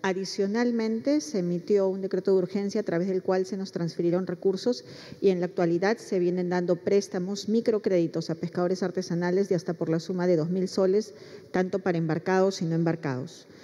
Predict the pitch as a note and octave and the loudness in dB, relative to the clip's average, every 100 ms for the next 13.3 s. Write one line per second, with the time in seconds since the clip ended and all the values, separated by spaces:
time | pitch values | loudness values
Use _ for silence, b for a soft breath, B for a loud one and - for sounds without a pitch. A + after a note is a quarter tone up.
0 | B B - B3+ C4+ A#3 G3 F#3 G#3+ A3+ | B B 2 4 4 2 0 0 2 2
1 | A3 A3 F3+ F3+ G#3 G#3 G#3 G#3 G3 G3 | 0 -2 -2 2 2 2 -2 0 2 0
2 | F3+ F#3+ G3+ F#3+ F#3 - F#3+ F3+ F3 E3+ | -2 0 2 2 -2 0 -2 0 -2 0
3 | G3 E3 F3 F#3+ A3 - F#3+ F#3 F3+ G3+ | 2 2 2 0 -2 0 -2 2 4 4
4 | B3 B3 G3 G3 F#3 E3+ E3+ G3 G3 F#3+ | 0 2 2 2 2 0 0 0 2 2
5 | E3 F3 F3+ F#3+ F#3 E3+ E3 D#3+ F#3+ F#3+ | 2 0 0 2 2 0 0 4 4 4
6 | G3 E3+ F3+ G3 F#3 G3 A3+ D4 B B | 4 2 2 2 2 2 2 -2 B B
7 | B B - F#3+ G3 F#3+ A3+ A#3+ A3 G3 | B B -6 -4 0 2 2 2 2 2
8 | G#3+ G#3+ A3 G#3+ F#3 F#3 F3 F3 F#3 G3 | 2 2 2 2 0 2 0 0 0 2
9 | G3+ G3+ A3+ - - - - - - A3+ | 4 2 0 -10 -20 -20 -20 -20 4 6
10 | A3+ A#3 G#3+ G#3 F#3 - G#3+ G#3+ G#3+ - | 8 6 4 2 0 6 6 6 -2 -4
11 | F#3+ F3+ F3 F3 - F3+ F#3 F#3+ F#3 F3+ | 2 2 2 -2 2 6 8 6 4 0
12 | F3 F3+ F3+ - E3+ F3+ F3 E3+ E3+ F#3+ | 0 2 2 4 4 4 2 0 2 6
13 | F3 - F3 | 6 4 -10